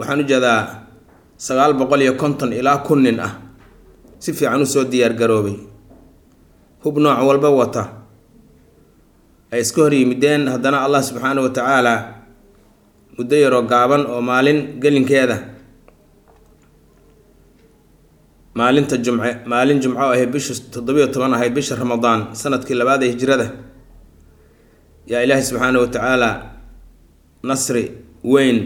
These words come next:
oo muuqda ayuu ka siiyey. Al-Qur'aanu, Qur'aanka oo yataxaddathu,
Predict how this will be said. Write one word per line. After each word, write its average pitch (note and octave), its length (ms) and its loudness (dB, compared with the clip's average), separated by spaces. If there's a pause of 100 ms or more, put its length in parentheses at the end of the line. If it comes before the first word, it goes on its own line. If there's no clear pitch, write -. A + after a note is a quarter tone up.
(440)
oo A2+ 80 -6
muuqda A2+ 520 0
ayuu A2+ 200 -4
ka B2 120 -6
siiyey. A#2 520 -4 (1800)
Al-Qur'aanu, D3 680 2
Qur'aanka D3+ 440 2
oo C3 120 -2
yataxaddathu, B2+ 760 0